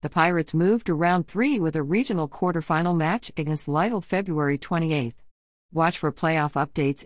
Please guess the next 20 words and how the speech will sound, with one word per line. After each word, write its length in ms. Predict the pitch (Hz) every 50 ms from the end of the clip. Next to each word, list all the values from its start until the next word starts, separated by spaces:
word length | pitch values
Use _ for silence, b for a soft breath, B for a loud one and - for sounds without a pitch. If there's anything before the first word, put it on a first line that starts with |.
| -
at 160 | 156 156 147 -
w 340 | 170 196 240 277 254 247
w 380 | 254 233 226 220 220 214 208 208
w 460 | 196 208 208 214 220 214 226 240 247
dot 260 | 226 214 180 170 -
wilson 480 | - 147 175 208 233 226 - 175 160 151
county 300 | - 165 151 147 147 151
news 260 | 147 147 139 135 -
dot 240 | - 156 139 147 147
com. 480 | - 156 143 127 123 120 120 120 123 - - _ _ _ _ _ _ _ -
Regional 480 | 156 185 220 226 - 240 220 214 208
quarterfinals, 760 | - - - 233 240 233 220 - - 190 202 202 190 180 - -
Poth 320 | - 180 175 185 - -
took 220 | - 208 208 202
on 240 | 185 160 156 156 147
Lytle 320 | 151 160 185 226 233 220 202
February 560 | - 208 208 208 196 202 190 196 196 202 208
twenty-eighth 680 | 202 - - 196 208 226 233 220 208 226 277 285 -
in 160 | 175 160 160
Seguin. 540 | 147 - 151 139 156 147 139 131 120 123